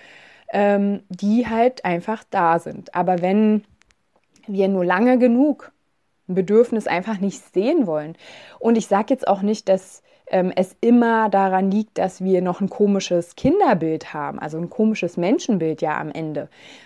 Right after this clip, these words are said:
<clears throat> dass Kinder, ähm,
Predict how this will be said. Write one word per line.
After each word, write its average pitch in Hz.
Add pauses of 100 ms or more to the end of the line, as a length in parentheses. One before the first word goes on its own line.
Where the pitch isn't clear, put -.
<clears throat> 214
dass 180
Kinder, 220 (320)
ähm, 180